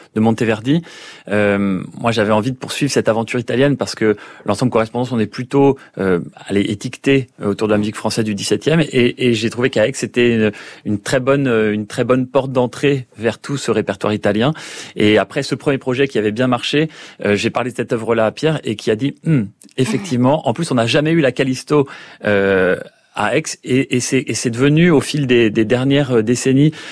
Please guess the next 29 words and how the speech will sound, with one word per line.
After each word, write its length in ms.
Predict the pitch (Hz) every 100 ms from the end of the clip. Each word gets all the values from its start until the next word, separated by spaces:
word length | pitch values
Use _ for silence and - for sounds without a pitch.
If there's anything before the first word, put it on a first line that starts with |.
| -
euh, 340 | - 101 98 98
une 140 | 110 107
des 160 | 107
œuvres 180 | 120 110
marquantes 480 | 113 135 - 170 135
de, 160 | 127
de, 220 | 101 107 104
de, 240 | 101 95
du 240 | 82 -
dix-septième 480 | 104 101 104 101 113
italien. 340 | 107 107 117 156 - - - -
Donc 240 | 107 127
c'était, 480 | - 113 120 117 -
voilà, 240 | 113 113 104
l'aventure 320 | 104 117 123
est 80 | 117
partie 320 | 110 - 131
en 80 | 120
deux 100 | 113
mille 140 | 117
vingt 200 | 113 101
et 40 | 117
un, 100 | 139
et 60 |
puis 200 | 135 110
elle 160 | 101 92
se 120 | -
concrétise, 560 | - 101 98 - 113
euh, 100 | 104